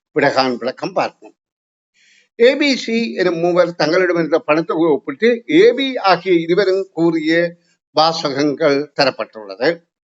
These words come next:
அப்ப ஏ பி சி என்ற மூன்று பேரிடம் பணத்தொகை இருக்கின்றது. இதிலே ஏ என்பவர் கூறுகிறார்,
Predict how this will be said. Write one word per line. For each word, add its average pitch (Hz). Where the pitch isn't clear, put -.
அப்ப 143
ஏ 165
பி 160
சி -
என்ற 151
மூன்று 156
பேரிடம் 160
பணத்தொகை 151
இருக்கின்றது. 214
இதிலே 156
ஏ 240
என்பவர் 170
கூறுகிறார், 143